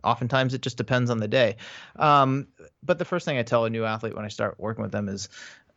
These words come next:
"All right, this relationship, like any good relationship, is based on trust." So you've just gotta trust that when I'm telling you, "All right, we're gonna slow your easy runs down from eight minutes a mile to nine minutes a mile because your goal marathon pace is eight minutes a <laughs> mile,"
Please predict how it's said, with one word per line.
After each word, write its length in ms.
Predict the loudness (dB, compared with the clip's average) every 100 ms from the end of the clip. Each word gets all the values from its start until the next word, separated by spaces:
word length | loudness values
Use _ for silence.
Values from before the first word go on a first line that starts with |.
| _ _ _
"All 80 | 2
right, 120 | 2 0
this 440 | 0 4 4 4
relationship, 640 | 4 4 4 2 2 2 2
like 160 | -2 0
any 220 | -2 -2
good 220 | -2 0
relationship, 500 | 0 0 2 0 2
is 100 | 2
based 260 | 4 4 2
on 140 | -2
trust." 360 | -2 -4 -6 2
So 160 | 4
you've 260 | 6 4 4
just 200 | 2 4
gotta 240 | 4 2 -2 _
trust 600 | -6 2 4 2 -2 -10 -2
that 380 | 2 2 0 -6 -16 -4
when 120 | 0
I'm 140 | 0
telling 380 | 2 4 4 4
you, 400 | 2 2 0 -2 -8 -20 _ _
"All 80 | 2
right, 260 | 4 2 -2 _ _ _ _
we're 180 | -2 0
gonna 140 | 2 0
slow 340 | 0 4 6
your 160 | 6 4
easy 280 | 2 4 2
runs 300 | 0 -2 -2
down 340 | 0 0 -2
from 380 | -2 0 -2 -6 _ _
eight 160 | 0 2
minutes 280 | 0 0 0
a 40 |
mile 420 | 0 0 0 0
to 280 | -2 0 0 -2 -8
nine 380 | 0 4 6 6
minutes 260 | 6 2 -2
a 20 |
mile 380 | -4 -2 0 0
because 340 | 0 -2 -2
your 120 | -2
goal 220 | 2 4 6
marathon 420 | 4 2 0 -2
pace 260 | -2 -2
is 140 | -2 0
eight 140 | 0
minutes 260 | 0 0 -2
a 40 |
<laughs> 200 | 0 2
mile," 300 | 4 4 2